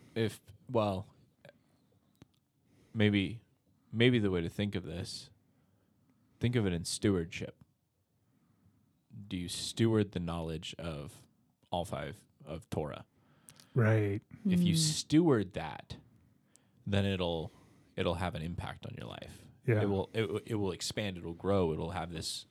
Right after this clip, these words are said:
Speaker 1: it'll have this multiplying effect.
Speaker 2: Yeah.
Speaker 1: Same thing with the Ten Commandments.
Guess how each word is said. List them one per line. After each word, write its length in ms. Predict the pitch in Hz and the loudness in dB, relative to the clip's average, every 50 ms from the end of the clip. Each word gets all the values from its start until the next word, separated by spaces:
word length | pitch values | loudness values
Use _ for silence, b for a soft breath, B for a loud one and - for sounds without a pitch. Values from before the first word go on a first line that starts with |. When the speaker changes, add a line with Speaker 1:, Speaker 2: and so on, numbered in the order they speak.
| _ - | _ -12
Speaker 1:
it'll 300 | - - 82 82 82 - - - - | -10 -10 -8 -10 -10 -12 -16 -14 -10
have 180 | - 92 90 | -8 -8 -6
this 140 | 87 80 - - | -6 -8 -10 -6
multiplying 640 | 95 90 92 90 - 98 - 98 90 82 76 - 55 | -4 -4 -4 -4 -6 -6 -4 -2 -2 -2 -4 -6 -8
effect. 540 | - - - 69 65 - - - _ - - | -10 -8 -6 -6 -6 -8 -12 -18 _ -2 2
Speaker 2:
Yeah. 280 | 135 120 110 107 98 - b b b b b b | 4 4 4 4 2 -2 b b b b b b
Speaker 1:
Same 240 | - - 127 117 113 | 0 2 4 4 6
thing 160 | - 117 107 | 4 4 4
with 100 | 107 98 | 4 2
the 60 | 107 104 | 0 0
Ten 220 | - 110 101 104 | 2 2 2 2
Commandments. 640 | 104 - 110 95 85 82 80 82 92 113 - - | 0 0 0 -2 0 0 -2 -2 -4 -4 -8 -12